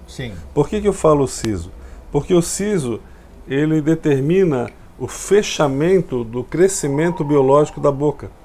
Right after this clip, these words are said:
Speaker 1: Tá.
Speaker 2: Desse ovo aqui, ó.
Speaker 1: Sim.
Speaker 2: Certo? Dessa estrutura hiperbólica, que é montada por dois arcos.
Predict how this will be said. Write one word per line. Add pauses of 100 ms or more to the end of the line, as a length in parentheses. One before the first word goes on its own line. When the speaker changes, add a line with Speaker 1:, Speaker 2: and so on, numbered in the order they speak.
(120)
Speaker 1:
Tá.
Speaker 2:
Desse
ovo
aqui,
ó. (440)
Speaker 1:
Sim. (380)
Speaker 2:
Certo? (340)
Dessa
estrutura
hiperbólica, (380)
que
é
montada (640)
por
dois
arcos.